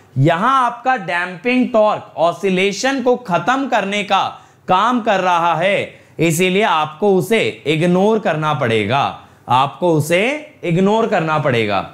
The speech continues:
चमका भाई सब लोगों को? ये बताओ यहां तक चमका कि नहीं चमका? क्योंकि आगे मैथमेटिक्स है यार, अगर यहां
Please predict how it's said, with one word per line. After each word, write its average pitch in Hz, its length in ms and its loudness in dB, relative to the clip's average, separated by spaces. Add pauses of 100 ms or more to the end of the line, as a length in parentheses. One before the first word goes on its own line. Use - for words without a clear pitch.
(680)
चमका 202 360 0
भाई 254 180 0
सब 247 180 -2
लोगों 240 280 2
को? 262 560 -4
ये 160 140 0
बताओ 214 380 0 (400)
यहां 165 280 2
तक 269 200 -4
चमका 233 380 0
कि 247 140 -6
नहीं 254 120 -4
चमका? 233 320 -2
क्योंकि 214 240 0
आगे 208 300 0
मैथमेटिक्स 233 720 -2
है 196 100 2
यार, 104 260 -2 (440)
अगर 175 300 2
यहां 196 280 0